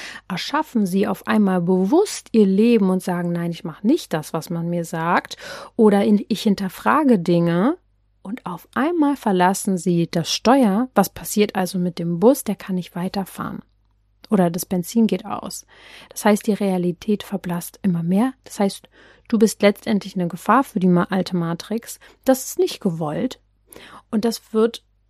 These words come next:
nicht unterstützt. Also, es ist einfach super blöd für die alte Matrix, für die falsche Matrix,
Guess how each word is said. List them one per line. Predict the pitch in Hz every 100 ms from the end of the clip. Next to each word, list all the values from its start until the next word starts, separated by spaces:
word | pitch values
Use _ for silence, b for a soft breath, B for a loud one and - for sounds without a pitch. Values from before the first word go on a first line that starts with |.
| -
nicht | 220 196 196 - - - _
unterstützt. | - 185 185 - - - - - _ _ _ _ _ _ _ _ -
Also, | 202 196 196 b b b -
es | 233
ist | 311 -
einfach | 226 214
super | - 262 254
blöd | 185 180 180 226 -
für | -
die | -
alte | - 196 -
Matrix, | 175 170 180 - 240
für | -
die | 185
falsche | - 185 -
Matrix, | 185 180 - 220